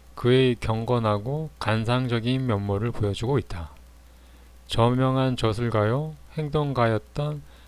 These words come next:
트라피스트 수도성의 삶에서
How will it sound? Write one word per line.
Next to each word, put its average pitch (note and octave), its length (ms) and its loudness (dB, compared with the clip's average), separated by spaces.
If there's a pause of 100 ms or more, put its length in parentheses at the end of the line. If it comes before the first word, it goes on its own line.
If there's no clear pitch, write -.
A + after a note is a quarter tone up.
(180)
트라피스트 D3 840 -2
수도성의 C#3 680 -2
삶에서 G2+ 760 -4